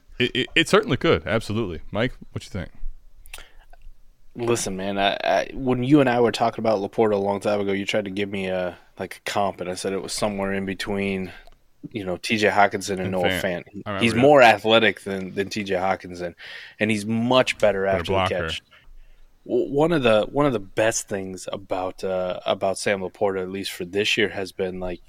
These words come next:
Speaker 2: there's still a ton of room to improve as far
Speaker 1: Oh,
Speaker 2: as,
Speaker 1: yeah.
Speaker 2: like, he,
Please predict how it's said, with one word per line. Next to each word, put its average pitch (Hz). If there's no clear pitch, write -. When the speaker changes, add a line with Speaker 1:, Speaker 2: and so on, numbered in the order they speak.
Speaker 2:
there's 139
still 139
a 92
ton 110
of 95
room 101
to 95
improve 110
as 95
far 104
Speaker 1:
Oh, -
Speaker 2:
as, 95
Speaker 1:
yeah. 80
Speaker 2:
like, 90
he, 120